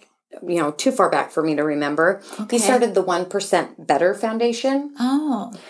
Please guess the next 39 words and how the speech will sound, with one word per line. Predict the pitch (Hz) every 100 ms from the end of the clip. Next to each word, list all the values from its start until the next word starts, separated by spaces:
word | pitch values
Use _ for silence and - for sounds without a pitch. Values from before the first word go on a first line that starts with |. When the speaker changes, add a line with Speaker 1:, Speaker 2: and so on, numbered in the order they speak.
| - -
Speaker 1:
It's | 202 190
a |
platform | 311 247 208 - 208 208
that | 165
reminds | 185 190 180 202
others | 233 226 165 -
with | 165
Down | 165 156 180
syndrome | - 175 151 147 151 -
that | 175
truly | - - 233 226 208
anything | 196 202 190 180 160 160
is | - 151
possible. | - 160 147 - 135 98 73 - _ _ - - 226
Nikic | 262 285 277
was | 233
born | 240 190 180
with | 170
several | - 185 185 185
birth | - 156 156
defects, | - 151 147 - - - _ _ _ -
so | - 202 180 -
perseverance | - 311 - 190 185 156 147 - - -
runs | 170 170 170 170 165 - _ 151
deep | 165 147 139 -
in | 147
him. | 139 123 117
He | 170
has, | 175 170 -
he | - 170
had | 165 147 -
issues | 156 165 147
with | 147
his | 135 101 -
heart | - 226 233
function, | 233 226 220 220 208 208
trouble | 208 156 165 156
with | -
hearing, | - 233 220 220 208 208 202